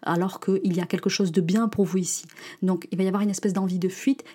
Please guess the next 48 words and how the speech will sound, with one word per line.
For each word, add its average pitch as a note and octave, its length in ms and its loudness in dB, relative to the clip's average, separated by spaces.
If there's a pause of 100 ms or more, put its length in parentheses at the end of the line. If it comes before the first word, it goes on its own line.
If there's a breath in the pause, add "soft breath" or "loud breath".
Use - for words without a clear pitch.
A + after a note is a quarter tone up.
et F#3 60 -4
en F3 40 -2
fait A3 220 -2
vous E3+ 80 -2
êtes E3 80 -4
juste G#3+ 180 -6
en G3 40 -2
train G3 140 -6
de F3 80 -2
réagir G#3+ 540 0
à F#3+ 80 -2
une F#3+ 120 2
des, F3+ 100 0
de E3+ 240 -6
vos F3+ 120 -2
blessures F#3+ 480 -2
que F#3+ 80 -8
vous F3+ 60 -2
n'avez F3 140 -2
jamais F3+ 200 -2
pris - 180 -8
le F#3 80 -2
temps G#3 140 -4
de F3+ 100 -4
soigner G3 520 0
et F3+ 40 -2
de E3+ 120 0
guérir. E3 340 -2 (520 loud breath)
Donc F3 140 -2
les F3+ 80 0
choses G#3 220 -2
que - 100 -16
vous F#3+ 60 2
n'avez E3 120 0
pas F#3 200 -2
dépassées, F3 600 -2
je E3+ 120 -6
vous D#3 60 -4
le E3 100 -2
dis, F#3 280 0
c'est F#3 160 -2
le D3+ 60 0
fil F3+ 200 -4
conducteur E3 480 -4
de E3 60 -8
chacun E3 300 -6
des E3+ 160 -4
épisodes, E3+ 320 -4